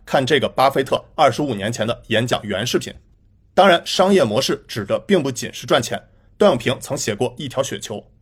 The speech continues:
商业模式经常要看的东西不外是：一、护城河是否长期坚固，表示产品的差异化的持续性，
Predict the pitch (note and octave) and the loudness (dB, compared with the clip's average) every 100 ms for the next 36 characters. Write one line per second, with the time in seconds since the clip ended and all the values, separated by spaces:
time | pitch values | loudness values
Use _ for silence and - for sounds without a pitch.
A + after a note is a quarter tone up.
0 | _ _ - - G#3+ G3+ B2+ - D#3+ - | _ _ -4 2 4 4 2 0 -4 0
1 | F#3+ G3 C3 B2+ A#2+ B2 G#2+ C3 B2+ A2 | 2 4 2 0 0 -2 0 0 -2 -6
2 | - A2+ D3+ C#3 - A2 _ _ _ - | -6 0 2 2 -2 -10 _ _ _ 0
3 | G3 - - A3+ F#3 C3 B2+ C3+ - - | 2 0 -4 2 2 4 2 2 2 -2
4 | F3 - - - B2 E3 E3 E3+ G3+ - | -4 -4 -8 -6 -4 -2 0 4 2 0
5 | _ _ - A2+ - E3 - C3 B2+ G#2 | _ _ 2 2 2 -4 -2 -2 -2 -6
6 | F#2+ - F3 F3+ D#3+ G2+ - B2 E3+ C3+ | -4 0 2 2 0 0 -4 -2 -2 -2